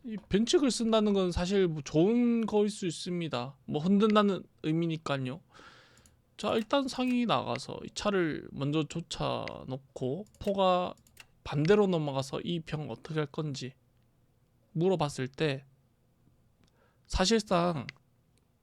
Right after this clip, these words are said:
먹게 되면은, 네, 이 먹게 되면은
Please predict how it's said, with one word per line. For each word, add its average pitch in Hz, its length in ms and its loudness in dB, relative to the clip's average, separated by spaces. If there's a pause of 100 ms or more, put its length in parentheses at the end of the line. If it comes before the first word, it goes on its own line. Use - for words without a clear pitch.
(1080)
먹게 233 560 6
되면은, 220 500 4 (260)
네, 120 280 -6 (160)
이 135 140 -4
먹게 247 640 0
되면은 208 1040 0